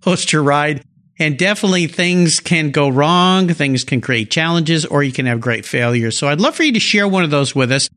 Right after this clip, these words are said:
One that really kinda set you aback. I, I understand failure is not a big deal for you, but maybe there was one that kinda put you on your heels a little bit.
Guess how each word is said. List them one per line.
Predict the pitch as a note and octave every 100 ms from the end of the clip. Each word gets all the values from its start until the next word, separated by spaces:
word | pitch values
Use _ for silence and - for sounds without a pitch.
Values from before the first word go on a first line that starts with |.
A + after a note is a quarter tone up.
| _ _
One | F3 B3
that | D4
really | F#3+ F#3 F#3
kinda | F#3+ E3+
set | C#3+ E3+ D3+ -
you | C#3+
aback. | B2+ C3 E3 -
I, | E3 -
I | D#3 E3
understand | G3+ A3 - F#3+ F3
failure | - D#3+ D#3 D3
is | C#3+
not | C#3+ C#3
a |
big | B2+ B2+ A#2+ -
deal | C#3+ C#3
for | C3 B2
you, | A#2
but | B2+ F3
maybe | B3 C#4
there | C#4
was | A3 G3
one | F#3
that | D#3+ -
kinda | D#3+ C#3
put | D#3+ D3
you | C#3+
on | C3
your | A#2
heels | D3 D3
a | C3
little | B2 A#2
bit. | A#2+